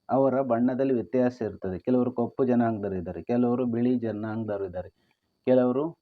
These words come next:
ಗೋಧಿ ವರ್ಣದ ಜನಾಂಗದವರು ಇದ್ದಾರೆ, ಇನ್ನು ಅನೇಕ ಬಗೆಯ ಬಣ್ಣಗಳ ಜನರಿದ್ದಾರೆ.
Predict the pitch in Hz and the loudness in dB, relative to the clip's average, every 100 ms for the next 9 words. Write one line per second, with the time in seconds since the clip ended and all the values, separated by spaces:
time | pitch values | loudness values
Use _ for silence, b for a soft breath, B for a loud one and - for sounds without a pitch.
0 | _ _ 131 135 135 127 123 117 139 123 | _ _ 2 4 4 4 2 0 0 0
1 | 113 113 107 98 95 92 87 117 151 139 | 0 0 0 -2 -2 -4 -6 -4 0 0
2 | 113 156 170 156 127 117 127 190 - _ | 4 4 4 2 -2 0 -2 -2 -6 _
3 | _ _ - 139 147 139 120 120 170 196 | _ _ 4 4 6 2 0 0 0 -2
4 | 120 139 123 120 95 101 90 87 - | 0 2 4 2 0 -2 -2 -6 -16